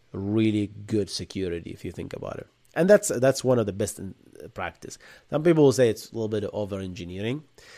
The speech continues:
but security, sometimes security is really good. You have to over-engineer a little bit. How Go routine works behind the scene.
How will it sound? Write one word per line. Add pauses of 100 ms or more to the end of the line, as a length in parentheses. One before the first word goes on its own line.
(280)
but (560)
security, (280)
sometimes
security
is
really
good. (480)
You
have
to
over-engineer
a
little
bit. (1800)
How
Go
routine
works
behind
the
scene.